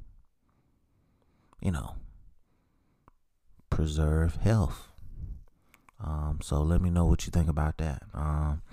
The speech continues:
my second thing that I wanted to talk about is the rise of the Clemson Tigers. Um,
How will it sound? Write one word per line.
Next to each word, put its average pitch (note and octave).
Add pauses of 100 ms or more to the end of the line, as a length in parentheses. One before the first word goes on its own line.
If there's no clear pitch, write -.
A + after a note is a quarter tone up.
(640)
my D#2 (1000)
second F#2
thing E2+
that D#2+
I D#2
wanted D#2+
to -
talk D#2
about D#2
is D#2
the D2
rise F2+ (560)
of C#2+
the D#2+
Clemson D#2+
Tigers. - (1120)
Um, C#2+